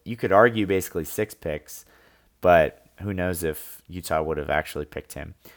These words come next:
And then Pat Bev, I mean, we'll see if he gets moved. He's a good player to have on a contending team, but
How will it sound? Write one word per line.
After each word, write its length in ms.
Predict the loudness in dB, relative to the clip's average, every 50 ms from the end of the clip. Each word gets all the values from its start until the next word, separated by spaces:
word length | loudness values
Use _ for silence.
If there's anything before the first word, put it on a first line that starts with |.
| -20 -20 -20 _ _ _
And 140 | -4 4 8
then 380 | 8 10 10 8 6 2 -6 -10 _ _ _ _ _ _ _
Pat 260 | 8 10 10 10 10 10
Bev, 560 | 12 12 12 12 12 12 12 10 4 -4 -6 -4
I 100 | -4 -4
mean, 440 | -2 -2 0 0 0 -2 -2 -4 0
we'll 160 | 2 2 2
see 260 | 2 2 0 2 0
if 120 | 0 0 -2
he 100 | -2 0
gets 260 | 0 -2 -2 -4 -10
moved. 460 | -8 -6 -4 -4 -2 -4 -4 -6 -8
He's 420 | -8 -8 -6 -8 -8 -12 -14 -16 _ _ _ _ _ _
a 40 | -20 -2
good 280 | 2 4 4 4 4
player 260 | 6 6 6 8 8
to 80 | 6 6
have 480 | 6 8 8 8 8 6 4 -2 -10 -16 -18 -20 _ _ _ -4
on 180 | -4 -2 -2
a 120 | -2 -6 -6
contending 520 | -8 -10 -2 2 2 4 4 2 -4 -6
team, 360 | -6 -4 -4 -2 -2 -4 -2
but 460 | 2 4 4 6 4 4 0 -4 _